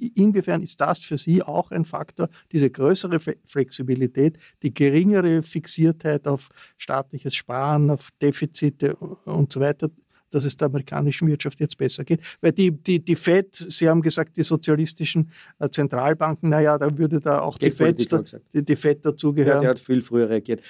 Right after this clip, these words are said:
Speaker 2: Na, ich würd, ich würd jetzt, äh, sagen, dass die Amerikaner wesentlich, äh,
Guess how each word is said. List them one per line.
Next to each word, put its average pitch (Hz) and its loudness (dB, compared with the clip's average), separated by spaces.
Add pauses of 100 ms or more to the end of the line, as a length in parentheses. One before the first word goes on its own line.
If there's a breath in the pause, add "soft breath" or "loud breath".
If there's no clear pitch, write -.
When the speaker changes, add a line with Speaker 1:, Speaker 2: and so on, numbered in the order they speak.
(140 loud breath)
Speaker 2:
Na, 127 0
ich 147 2
würd, 151 0 (200)
ich 131 -10
würd 143 4
jetzt, - -4
äh, 139 4
sagen, 123 -4
dass 127 -2
die 131 0
Amerikaner 127 0 (400)
wesentlich, 131 0
äh, 117 0